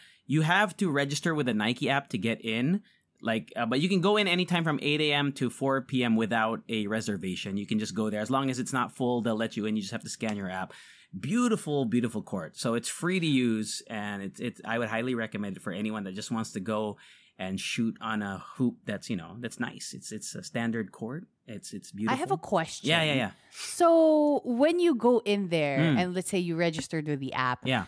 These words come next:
Speaker 2: let's say people are playing, can you play with them?
Speaker 1: Yeah, well, uh, okay, so
Speaker 2: Is
Speaker 1: I
Speaker 2: it like a, is it like a, um, unspoken rule that, oh, you know, when there's, like,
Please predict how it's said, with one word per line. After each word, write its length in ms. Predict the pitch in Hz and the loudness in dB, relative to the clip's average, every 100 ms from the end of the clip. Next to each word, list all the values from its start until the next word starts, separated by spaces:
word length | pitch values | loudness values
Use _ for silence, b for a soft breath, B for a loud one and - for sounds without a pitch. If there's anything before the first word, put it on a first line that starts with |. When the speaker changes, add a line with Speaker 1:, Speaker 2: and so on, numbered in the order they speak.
| - | -4
Speaker 2:
let's 140 | 202 | -2
say 100 | 247 | 0
people 320 | 196 196 208 | 0 -2 2
are 80 | 190 | 2
playing, 640 | 170 - 160 147 135 127 139 | 0 -4 -2 -2 -2 -4 -2
can 160 | - 247 | 4 6
you 100 | 277 | 4
play 300 | - 175 170 | 2 0 2
with 160 | 208 | 0
them? 280 | 226 269 294 285 | 2 2 2 4
Speaker 1:
Yeah, 400 | 311 240 233 180 | 6 6 6 4
well, 300 | 185 196 190 185 | 4 4 4 4
uh, 340 | 180 180 165 - - | 8 8 6 0 -2
okay, 180 | 156 139 | 2 2
so 340 | 175 160 151 - | 4 4 4 4
Speaker 2:
Is 120 | 262 320 | 6 8
Speaker 1:
I 60 | |
Speaker 2:
it 140 | 330 302 | 6 6
like 180 | 285 | 4
a, 300 | 277 247 226 233 | 6 8 8 6
is 160 | 233 | 2
it 100 | 269 | 4
like 180 | 269 254 | 2 6
a, 460 | 233 214 202 196 190 190 | 6 8 8 8 6 4
um, 340 | 190 180 180 | 6 6 4
unspoken 600 | 202 208 - 214 202 190 | 2 2 2 2 4 2
rule 580 | 175 175 180 175 175 180 | 0 2 4 6 6 4
that, 220 | 165 156 - | 4 0 4
oh, 240 | 208 214 196 | 4 6 6
you 140 | 196 | 4
know, 120 | 180 | 2
when 140 | 175 175 | 2 2
there's, 260 | 165 160 | 0 -2
like, 260 | 156 151 - | -4 -6 -8